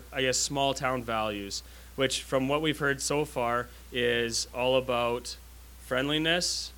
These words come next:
neighborliness, the ability to get around quickly, and the ability to raise a family in a safe environment. So I'll, we'll leave it with that. Do you think Lethbridge will still be the same place in ten years? Good to see.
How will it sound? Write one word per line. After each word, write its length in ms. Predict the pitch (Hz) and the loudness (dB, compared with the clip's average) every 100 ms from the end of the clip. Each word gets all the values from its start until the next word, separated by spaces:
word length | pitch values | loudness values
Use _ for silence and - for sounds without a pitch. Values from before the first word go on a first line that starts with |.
| - - - - - | -18 -20 -20 -20 -10
neighborliness, 880 | 120 127 135 131 131 135 127 - - - - | -2 2 4 2 2 2 0 0 -2 -6 -6
the 60 | 127 | -4
ability 400 | 120 139 151 151 | 0 4 6 6
to 80 | 139 | 4
get 160 | 143 131 | 2 2
around 440 | 131 123 123 131 | 4 2 2 -2
quickly, 580 | - 131 - 143 143 147 - - - - - - | -2 -2 0 -2 -2 -4 -12 -18 -20 -20 -16 -4
and 360 | 120 120 120 | 0 0 0
the 60 | 123 | -2
ability 460 | 120 139 139 135 | 2 2 4 2
to 180 | 123 139 | 0 -2
raise 240 | 127 127 131 | 2 2 0
a 60 | |
family 720 | - 123 120 123 123 120 123 139 | 0 2 4 2 0 0 -2 -6
in 100 | 123 | -6
a 60 | 117 | -6
safe 300 | - 117 117 | -2 -2 -4
environment. 600 | 107 107 104 95 87 - - - | -4 -4 -4 -8 -14 -18 -18 -16
So 280 | - 110 101 | -8 -4 -4
I'll, 80 | 107 82 | -6 -8
we'll 100 | 117 | -4
leave 200 | 131 135 | -2 0
it 80 | 131 | -2
with 140 | 117 | -2
that. 200 | 117 104 | -2 -2
Do 60 | 113 | -4
you 60 | |
think 200 | 113 123 | -6 -4
Lethbridge 340 | 123 120 127 120 | -2 -2 -2 -6
will 80 | 117 | -6
still 240 | - 120 | -4 -4
be 120 | 117 | -4
the 80 | 110 | -6
same 200 | - 110 | -6 -8
place 300 | 104 107 101 | -8 -8 -8
in 80 | 104 | -10
ten 220 | 101 98 | -12 -12
years? 320 | 92 - - - - - - - - - - - - - - - - - - - - - - - - - | -14 -14 -16 -16 -20 -20 -20 -20 -20 -20 -20 -20 -20 -20 -20 -20 -20 -20 -20 -18 -20 -20 -20 -20 -18 -18
Good 120 | - | -18
to 40 | |
see. 140 | - | -18